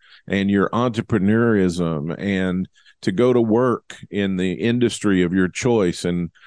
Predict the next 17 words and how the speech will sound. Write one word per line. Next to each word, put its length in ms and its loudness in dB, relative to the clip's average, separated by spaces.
work 340 0
your 120 2
way 400 2
up 260 0
and 480 -2
get 200 2
everything 580 0
you 220 2
need 580 2
through 240 0
the 80 2
paycheck 640 -2
that 180 -2
that 200 -2
company 420 0
offers 480 -4
you. 220 -6